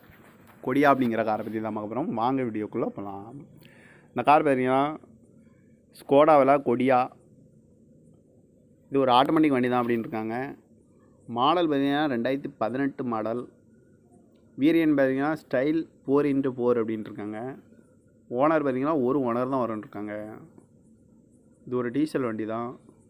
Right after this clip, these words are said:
கிலோமீட்டர் பார்த்தீங்கன்னா, அறுபத்தி ஒம்பதாயிரத்தி நானூறு கிலோமீட்டர் ரன்னிங் ஆயிருக்கு. கம்பெனி சர்வீஸ் கடவோட வண்டி வரும்னு இருக்காங்க. இதுக்கு இன்சூரன்ஸ் பார்த்தீங்கன்னா, இருபத்தி நாலு ஒம்பது ரெண்டாயிரத்தி இருபத்தி மூணு வரைக்கும் இன்சூரன்ஸ் எடுத்து வச்சுருக்காங்க.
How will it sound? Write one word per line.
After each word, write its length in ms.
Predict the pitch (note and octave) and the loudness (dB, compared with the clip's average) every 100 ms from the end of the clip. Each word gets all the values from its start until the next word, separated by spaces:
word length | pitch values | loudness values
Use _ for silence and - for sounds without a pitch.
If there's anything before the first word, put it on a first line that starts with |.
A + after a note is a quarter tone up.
| _ _ _ _ _ _ _ - | _ _ _ _ _ _ _ 0
கிலோமீட்டர் 360 | D#3 F#3 F3 | 2 2 0
பார்த்தீங்கன்னா, 300 | C#3+ C3 D3 | 0 0 0
அறுபத்தி 320 | B2 B2 C#3+ D3 | 0 -2 -2 -2
ஒம்பதாயிரத்தி 520 | C3+ C3+ B2+ B2 B2+ | 0 2 0 0 -4
நானூறு 320 | A#2 A2+ A2 | -4 -6 -6
கிலோமீட்டர் 360 | G#2+ A#2 C3+ C#3 | -6 -6 -6 -6
ரன்னிங் 260 | A#2 A2+ | -6 -6
ஆயிருக்கு. 260 | G#2+ A2 B2 | -6 -6 -8
கம்பெனி 360 | E3+ A#2 A#2+ E3+ | -6 -4 -2 -4
சர்வீஸ் 320 | D#3 C#3 B2+ - | -4 -6 -6 -8
கடவோட 360 | G#2+ A2+ C#3 F3 | -6 -2 0 0
வண்டி 200 | C3+ G#2+ | -2 -4
வரும்னு 280 | A2 G#2+ G#2 | -6 -6 -10
இருக்காங்க. 320 | G#2 G2+ G#2 G#2 G#2+ - _ _ _ _ _ _ _ _ _ _ | -12 -10 -10 -12 -14 -20 _ _ _ _ _ _ _ _ _ _
இதுக்கு 180 | C#3+ D#3 | -2 2
இன்சூரன்ஸ் 340 | D3+ D3+ E3 D#3+ | 2 4 2 2
பார்த்தீங்கன்னா, 380 | D#3 C#3+ D3 D#3 | 2 2 2 2
இருபத்தி 320 | C3+ C#3 C#3 | 2 0 0
நாலு 180 | C#3+ C#3 C#3+ | 2 2 2
ஒம்பது 420 | B2+ C3 C3 C3+ C3 C3 | 2 0 0 2 2 0
ரெண்டாயிரத்தி 420 | A#2+ B2 C3 C3 | 0 0 0 -2
இருபத்தி 320 | A#2 C#3 C#3 | 0 -2 -2
மூணு 180 | C#3 A#2+ | -2 -2
வரைக்கும் 420 | A#2 A#2 C3 D#3 C3+ A#2 G#2+ G#2+ A2 - _ - | -4 -4 -2 0 0 -2 -4 -8 -10 -14 _ -8
இன்சூரன்ஸ் 420 | B2+ B2+ C3 - | -8 -6 -10 -4
எடுத்து 280 | A2+ G#2 A2+ | -4 -4 -6
வச்சுருக்காங்க. 440 | G#2 - A2 A#2 | -8 -12 -8 -8